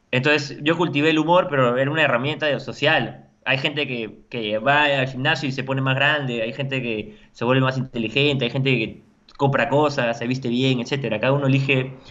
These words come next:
su, su forma de, de socializar. Entonces recién cuando entro a la universidad, recién cuando conozco a un amigo en común con Ricardo, que era Giancarlo Mena, mi pataza de la universidad, y me invita a ver a Ricardo, ahí recién conozco que hay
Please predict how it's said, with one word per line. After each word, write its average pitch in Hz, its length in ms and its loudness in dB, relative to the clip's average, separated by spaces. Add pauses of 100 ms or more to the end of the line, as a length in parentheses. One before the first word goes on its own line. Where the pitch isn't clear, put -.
(260)
su, 117 560 0
su 127 120 -4
forma 135 340 4
de, 113 480 0 (340)
de 107 460 -2
socializar. 107 720 -2 (720)
Entonces 165 300 2
recién 185 420 2
cuando 147 440 0
entro 170 220 -4
a 180 40 -2
la - 20 -4
universidad, 170 880 2 (140)
recién 123 320 -6
cuando 143 440 0
conozco 143 340 0
a 147 80 6
un 151 100 2
amigo 156 200 0
en 160 60 -4
común 143 480 0
con 131 140 0
Ricardo, 147 680 0 (120)
que 123 100 -10
era 120 80 -2
Giancarlo 131 360 0
Mena, 170 420 -2 (520)
mi 123 100 -6
pataza 117 300 -2
de 147 80 0
la 139 60 0
universidad, 135 500 2
y 123 80 -6
me 117 120 -6
invita 135 400 2
a 131 120 0
ver 135 100 0
a 143 60 4
Ricardo, 147 640 -2
ahí 139 200 0
recién 165 380 -4
conozco 143 400 -2
que 143 120 -2
hay 139 320 0